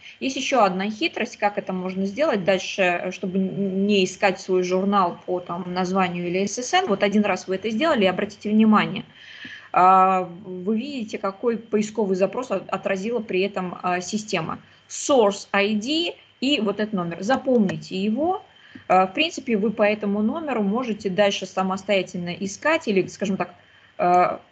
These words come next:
выгружать весь список документов вашего журнала. То есть, э, в следующий раз, если вам нужно, опять-таки, быстро посмотреть, э, ваш журнал, вы можете выйти в Scopus,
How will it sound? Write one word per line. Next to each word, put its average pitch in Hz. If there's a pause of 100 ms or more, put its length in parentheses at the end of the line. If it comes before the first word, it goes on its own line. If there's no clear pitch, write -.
выгружать 220
весь 196
список 214
документов 226
вашего 190
журнала. 294 (460)
То 190
есть, -
э, 175 (360)
в -
следующий 226
раз, 311 (220)
если 196
вам 214
нужно, 202
опять-таки, 180
быстро 220
посмотреть, 202
э, 175
ваш 185
журнал, 285
вы 220
можете 208
выйти 196
в 156
Scopus, 311